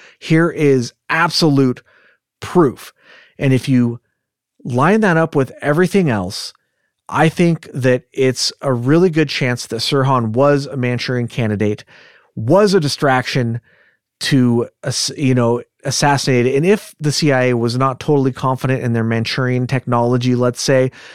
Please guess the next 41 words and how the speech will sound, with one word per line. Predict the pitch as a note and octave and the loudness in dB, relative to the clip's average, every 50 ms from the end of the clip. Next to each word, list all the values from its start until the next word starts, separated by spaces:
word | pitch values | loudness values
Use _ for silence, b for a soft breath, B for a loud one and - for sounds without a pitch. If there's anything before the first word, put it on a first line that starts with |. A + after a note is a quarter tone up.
| B B B B B _ | B B B B B _
if | - G3+ G#3 G#3+ - - - - | 0 2 2 2 2 -2 -10 -8
somebody | - - - F#3 E3 E3+ E3 D#3 | -6 0 0 2 2 4 2 2
in | D3 | 2
a | C#3+ | 0
trance | B2+ - - - C#3+ C#3 C3+ C3+ B2+ - - | -2 -2 -2 -2 0 0 0 -2 -4 -6 -6
is | - C3+ A#2 A#2 | -4 -4 -2 0
in | C3+ C3 | 0 0
a | C3 | 0
trance, | A#2+ - C#3 B2 A#2+ A#2+ - - | -2 -2 -2 -2 -2 -2 -4 -4
they're | B2+ A#2+ | -2 0
not | A#2+ A#2+ A#2+ | 0 0 0
gonna | - B2+ B2 | -2 0 0
have | B2 A2+ A2 | 0 0 -2
the | A2 | -4
best | G2 - A#2 A2+ A2+ - - | -2 0 0 0 0 -2 -6
of | G#2 F#2+ - | -6 -6 -6
aim, | - C#3+ C#3+ C#3+ C#3 C3+ C3+ C3+ | -2 -2 0 2 2 0 0 -2
especially | C#3 A#2+ - - - A#2 A2 - A2+ G#2 | -4 -6 -6 -4 -4 -4 -2 -2 -4 -4
if | - | -2
they're | - G#2+ | -4 -4
not | G#2 G2+ G2 | -4 -4 -4
trained | - - - A#2 G#2+ G#2 G#2 G#2 G2+ G#2 b b b b b b | -6 -6 -4 -2 -2 0 0 -2 -2 -4 b b b b b b
at | - - A2+ A#2 A2 | -8 -8 -8 -8 -2
guns | - C3 A#2+ A#2+ A#2 A#2 A2 - | 0 0 2 2 0 0 -2 -2
as | B2 A#2 G#2+ | -4 -4 -2
well | G#2+ G#2+ G#2+ G#2+ G#2+ G#2 | -2 0 0 0 0 0
as | G#2+ G#2+ G#2 G#2+ | -2 -2 -2 -2
an | |
actual | G#2 G#2 G#2 - - G2+ | -2 -4 -4 -4 -6 -8
operative. | - - F3+ F3+ - F#3+ F#3 F#3 F#3+ F3+ E3 B B B B B B B B B B B B B | -4 -2 -2 0 2 2 2 4 2 0 -2 B B B B B B B B B B B B B
Um, | - C3 C3 C3 B2 B2 A#2+ B2 - | -4 -2 0 2 2 0 -2 -4 -4
I | - - E3 E3 | -2 0 0 2
think | - G3 F#3 E3 | 2 2 0 2
that | - E3 D3+ C#3+ - - | 2 2 2 2 -2 -8
what | - - - C3+ C3+ | -14 -8 -4 -2 0
happened | C3+ C#3+ D3 - - C3+ | 2 0 0 0 -2 -2
here, | B2+ C3 C#3+ C#3+ | -2 0 0 0
my | B2 B2 | 0 0
opinion | C3 B2+ - - D3 E3 D3+ A2 | -2 -2 -2 -4 -2 -2 -2 -2
is | G2+ G2+ A2 B2 - | -2 -4 -4 -6 -4
that | - G#2+ G#2+ - - | -4 -4 -4 -4 -8